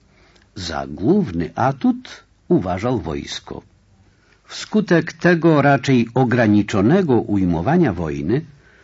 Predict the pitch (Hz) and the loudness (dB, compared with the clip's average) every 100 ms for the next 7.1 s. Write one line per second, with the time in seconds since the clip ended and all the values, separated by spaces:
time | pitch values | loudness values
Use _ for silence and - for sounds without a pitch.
0 | _ _ 170 165 170 147 - 254 240 214 | _ _ 0 2 4 4 2 0 4 4
1 | 160 190 - 180 156 160 147 185 104 82 | 4 4 2 2 4 2 4 4 4 -2
2 | 78 76 107 156 147 117 92 - 85 156 | -4 -2 2 2 2 0 -2 -6 -2 0
3 | 160 - - 156 151 _ _ _ - 185 | 0 -4 -2 -2 -2 _ _ _ -2 4
4 | 214 214 208 165 - 151 170 247 233 165 | 4 4 2 0 2 4 6 4 2 2
5 | 165 113 123 117 143 175 160 165 147 - | 2 4 2 4 4 6 6 4 2 -4
6 | 98 90 156 156 151 139 120 131 175 151 | -10 0 2 2 4 4 6 6 4 4
7 | 151 | 2